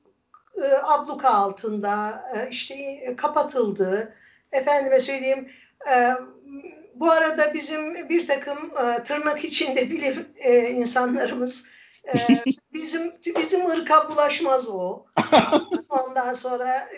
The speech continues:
Speaker 1: işte, e, paça çorbası için filan ve bu böyle bir şey, muğlak bir resim var kafamda Mart ortasına kadar. Mart ortasında, e, burada vakalar başladı ve, e, biz dükkanı kapattık, evde oturmaya başladık. Yani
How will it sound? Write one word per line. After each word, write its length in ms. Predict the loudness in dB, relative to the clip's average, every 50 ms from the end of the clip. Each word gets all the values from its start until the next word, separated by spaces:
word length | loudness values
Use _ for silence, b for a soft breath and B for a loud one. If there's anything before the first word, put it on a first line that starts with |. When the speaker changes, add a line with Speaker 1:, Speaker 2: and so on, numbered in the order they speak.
| -18 -16 -18 -18 -18 -12
Speaker 1:
işte, 240 | -12 -12 -10 -8 -8
e, 440 | -8 -6 -8 -8 -10 -12 -12 -12 -2
paça 320 | -2 0 2 4 2 2
çorbası 500 | 2 4 2 2 2 2 -2 -4 -4 -6
için 460 | -6 -10 -8 -8 -6 -6 -4 -6 -8 -4
filan 340 | -2 0 2 2 0 0
ve 360 | -2 0 2 2 2 2 2 6
bu 60 | 6 6 8 8
böyle 320 | 8 8 8 6 6 4
bir 200 | 2 -2 -2 -4 _ _ _
şey, 320 | -10 -6 -6 -4 -2 -2 0 2
muğlak 680 | 6 8 8 8 8 4 2 0 -2 -10 -20 -20 _ _ _ _ _ _ _ _ _ _ _
bir 240 | -4 -4 -4 -2 -2
resim 380 | -4 -2 0 0 0 0 0 -2
var 240 | -4 -4 -4 -6 -8
kafamda 460 | -10 -10 -6 -6 -6 -6 -6 -6 -6
Mart 280 | -6 -6 -8 -8 -8
ortasına 480 | -10 -10 -10 -10 -10 -10 -8 -8 -8 -8
kadar. 240 | -8 -8 -8 -8 -8
Mart 320 | -4 -2 0 0 0 -2 -4
ortasında, 800 | -6 -6 -6 -6 -6 -6 -8 -8 -10 -4 0 0 0 0 b b b b b b b b _ _ -6 -4
e, 140 | -4 -4 -4 -4 -6 -6 -6 -6 -8 -10 -10 -10 -12 -12
burada 460 | -2 4 4 4 4 6 6 6 6 6
vakalar 480 | 4 2 4 4 4 4 4 2 2 0
başladı 640 | -2 -2 -2 -4 -4 -6 -4 -4 -4 -4 -4 -6 _ _ _ _ _ _ -6 0
ve, 420 | 0 2 2 2 0 -4 -8 _ _ _ _ _ _ _ _ _
e, 300 | -2 0 2 2 2 0
biz 260 | -6 -8 -10 -10 -8 -10
dükkanı 340 | -12 -6 -2 -2 -2 -2 -2
kapattık, 540 | -4 -2 2 2 2 2 0 -10 -12 -8 -6
evde 240 | -6 -6 -4 -2
oturmaya 520 | -2 -2 -2 -4 -8 -8 -8 -6 -8 -6 -8
başladık. 520 | -8 -8 -8 -8 -8 -10 -10 -10 -6 2
Yani 400 | 4 4 4 6 2 0 -2 B